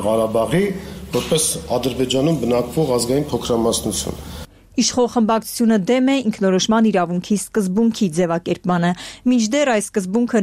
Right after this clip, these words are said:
Speaker 2: նախկինում, նույնիսկ պատերազմից հետո, պնդում էին նաև Փաշինյանի թիմակիցները։
Speaker 1: Երկրորդ ֆունդամենտալ հակասությունը, որ կա, դա այն է, որ ինքնորոշման իրավունքի իրացման հետ կապված իրենք դրան կողմ չեն։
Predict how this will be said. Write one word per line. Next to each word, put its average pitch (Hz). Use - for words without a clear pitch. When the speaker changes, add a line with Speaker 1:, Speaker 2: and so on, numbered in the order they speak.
Speaker 2:
նախկինում, 208
նույնիսկ 208
պատերազմից 180
հետո, 294
պնդում 226
էին 190
նաև 196
Փաշինյանի 262
թիմակիցները։ 185
Speaker 1:
Երկրորդ 160
ֆունդամենտալ 131
հակասությունը, 120
որ 107
կա, 160
դա 131
այն 143
է, 185
որ 135
ինքնորոշման 151
իրավունքի 131
իրացման 127
հետ -
կապված 175
իրենք 160
դրան 160
կողմ 139
չեն։ -